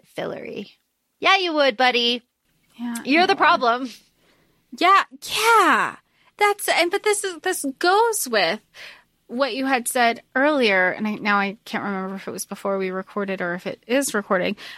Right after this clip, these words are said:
Speaker 2: of every, if, finding the external validation in everybody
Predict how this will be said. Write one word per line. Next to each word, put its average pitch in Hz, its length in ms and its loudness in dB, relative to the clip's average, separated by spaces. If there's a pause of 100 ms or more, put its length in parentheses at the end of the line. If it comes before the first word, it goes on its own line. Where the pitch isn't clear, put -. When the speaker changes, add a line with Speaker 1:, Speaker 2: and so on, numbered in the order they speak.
(140)
Speaker 2:
of 214 280 2 (800)
every, 302 600 2 (160)
if, 208 360 -4 (100)
finding 339 340 2
the 285 200 2
external 294 640 2
validation 254 800 2 (720)
in 262 180 2
everybody 208 800 0